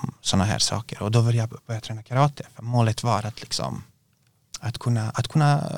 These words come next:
ta hand om sig själv, liksom, lösa sina problem och så vidare. Ehm, och jag började träna karate när jag var åtta. Det var en, eh,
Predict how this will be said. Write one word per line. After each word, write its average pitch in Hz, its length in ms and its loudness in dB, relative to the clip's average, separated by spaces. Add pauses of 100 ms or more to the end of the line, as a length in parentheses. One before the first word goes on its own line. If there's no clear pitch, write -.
(140)
ta - 80 0
hand - 240 0
om - 60 -4
sig 117 160 -2
själv, - 280 -8
liksom, - 320 -4
lösa 127 260 4
sina 120 200 4
problem 123 500 2
och - 140 0
så - 120 0
vidare. - 180 -6 (1040)
Ehm, 110 540 2 (1400)
och 131 80 4
jag 131 80 8
började 139 160 8
träna 127 200 4
karate 127 380 2
när 113 80 -2
jag 107 60 -4
var 107 160 -2
åtta. 120 480 2
Det 120 160 2
var 110 180 0
en, - 220 -4
eh, - 240 -8